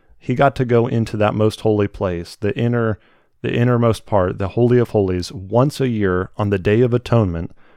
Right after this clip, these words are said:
to atone for the sins of the people. And only he could go in,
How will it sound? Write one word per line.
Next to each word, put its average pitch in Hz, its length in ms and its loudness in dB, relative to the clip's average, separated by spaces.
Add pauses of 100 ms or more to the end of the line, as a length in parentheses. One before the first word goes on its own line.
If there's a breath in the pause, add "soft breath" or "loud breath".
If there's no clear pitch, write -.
(160 soft breath)
to - 160 -2
atone 123 460 2
for 135 140 -4
the 135 100 -2
sins 104 320 -2
of 101 80 -4
the 98 80 -2
people. - 460 -4 (180)
And 120 240 0
only 139 340 2
he 117 220 0
could 120 200 -2
go 107 240 2
in, 87 260 -6